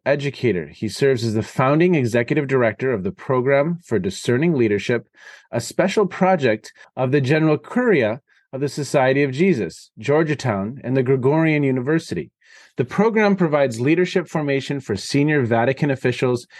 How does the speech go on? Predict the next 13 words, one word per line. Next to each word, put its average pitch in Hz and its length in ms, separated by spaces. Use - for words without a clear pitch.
and 113 220
major 139 320
superiors 143 720
of 104 100
religious 120 420
orders 117 420
in 120 100
Rome, 127 480
Italy, 123 480
as 110 200
well 120 240
as 110 120
internationally. 107 800